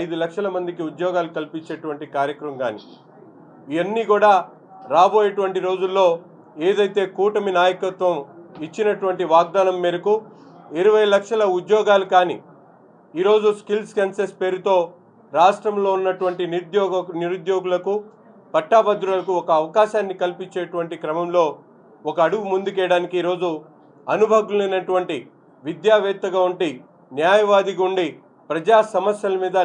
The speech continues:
నిరంతరం పోరాడుతూ తెలుగుదేశం పార్టీ జెండాను ఎత్తినటువంటి సైనికుడిగా ముందుకు సాగుతున్నటువంటి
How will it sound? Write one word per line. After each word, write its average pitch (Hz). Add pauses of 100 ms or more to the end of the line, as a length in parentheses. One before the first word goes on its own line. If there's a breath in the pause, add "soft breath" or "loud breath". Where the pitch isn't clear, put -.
నిరంతరం 185 (100)
పోరాడుతూ 180 (540)
తెలుగుదేశం 202 (100)
పార్టీ 180 (120)
జెండాను 190 (500)
ఎత్తినటువంటి 175 (100)
సైనికుడిగా 196
ముందుకు 180
సాగుతున్నటువంటి 165